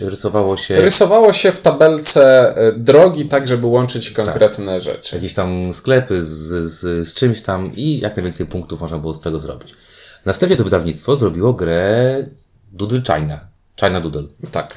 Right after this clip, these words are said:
Speaker 1: Czyli, że można było kanałami pływać sobie
Speaker 2: Mhm.
Speaker 1: i tak dalej, również łącząc kanały z kanałami, turystów z czymś tam, a sklepy z mieszkańcami.
Speaker 2: A tutaj
Speaker 1: a
Speaker 2: mam wrażenie, że uprościli to, bo nie ma różnych takich rzeczy na planszy,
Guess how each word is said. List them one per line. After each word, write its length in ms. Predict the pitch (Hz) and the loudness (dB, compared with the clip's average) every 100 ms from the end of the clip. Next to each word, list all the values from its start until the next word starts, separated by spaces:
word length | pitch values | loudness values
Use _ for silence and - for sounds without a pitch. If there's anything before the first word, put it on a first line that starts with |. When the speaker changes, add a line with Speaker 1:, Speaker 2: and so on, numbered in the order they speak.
| - - | -20 -18
Speaker 1:
Czyli, 160 | - 101 | -8 -4
że 100 | 98 | -4
można 260 | 95 95 | -4 -4
było 180 | 87 90 | -4 -6
kanałami 440 | - 80 78 92 78 | -4 -4 -4 -4 -6
pływać 300 | 92 90 135 | -8 -6 -4
sobie 100 | 185 | -2
Speaker 2:
Mhm. 160 | 165 | -2
Speaker 1:
i 40 | - | -4
tak 80 | |
dalej, 200 | 78 92 - - _ - | -6 -6 -8 -14 _ -4
również 340 | 113 101 85 | -2 -2 -4
łącząc 340 | 92 87 82 | -6 -6 -8
kanały 280 | - 85 87 | -6 -6 -4
z 60 | 76 | -4
kanałami, 480 | 76 78 107 113 80 - | -6 -4 -4 -4 -8 -14
turystów 440 | - 95 104 - 76 | -4 -2 -2 -8 -12
z 20 | |
czymś 240 | - 123 | -8 -8
tam, 220 | 123 104 87 | -6 -8 -8
a 40 | |
sklepy 420 | 80 - 95 87 82 | -12 -8 -6 -6 -10
z 120 | - | -12
mieszkańcami. 520 | 82 - 76 71 65 - _ - - - | -12 -10 -10 -10 -14 -20 _ -20 -20 -6
Speaker 2:
A 100 | - | -2
tutaj 260 | - 196 226 | 2 4 4
Speaker 1:
a 40 | |
Speaker 2:
mam 160 | 214 196 | 2 2
wrażenie, 400 | - 131 120 139 | 2 2 2 0
że 140 | 139 143 | 0 0
uprościli 760 | 170 180 175 - - 120 104 | 0 2 2 2 2 0 0
to, 280 | 104 117 226 - | 0 0 -2 -6
bo 160 | 127 127 | 2 2
nie 180 | 135 123 | 4 0
ma 220 | 117 113 | 2 2
różnych 500 | 120 110 104 101 95 | 2 0 -2 -6 -6
takich 400 | 101 95 104 101 | -6 -8 -10 -2
rzeczy 380 | 113 110 - 98 | 0 0 -2 -6
na 160 | 98 | -8
planszy, 920 | 95 104 101 95 - 95 90 87 80 | -4 -2 -2 -2 -2 0 0 -2 -4